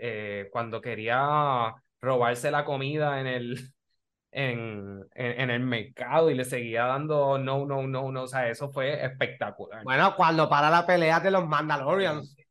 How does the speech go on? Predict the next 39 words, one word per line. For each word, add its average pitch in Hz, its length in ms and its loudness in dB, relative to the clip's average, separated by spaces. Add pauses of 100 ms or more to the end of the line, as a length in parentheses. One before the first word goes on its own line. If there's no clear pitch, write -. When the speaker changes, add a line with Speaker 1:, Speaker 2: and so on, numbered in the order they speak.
(200)
Speaker 2:
ahí 156 140 -4
es - 60 -12
como 175 180 2
que 151 200 2
no, 202 580 4
y 151 100 -4
es 151 80 -4
como 170 180 4
Speaker 1:
Sí. 160 60 4
Speaker 2:
que 147 120 4
holy 185 320 2
shit, 202 260 4 (280)
y 208 160 0
todos 202 340 6
respetaron 226 540 2
porque 180 280 -2
era 170 220 4
él, 190 160 0
porque 160 220 -6
si 151 80 -8
hubiese 147 300 -2
sido 202 220 4
otra 202 160 4
persona, 196 540 2 (300)
no 190 200 4
hubiesen, 175 640 2
no 160 120 4
hubiese 180 260 4
sido 170 220 0
dife-, 165 340 -2
hubiese 175 320 2
sido 214 200 2
completamente 170 540 0
diferente 147 400 -2
la 131 60 -4
historia. 139 360 -6 (260)
Speaker 1:
Sí, 117 420 -6
creo 196 220 2
que, 214 60 2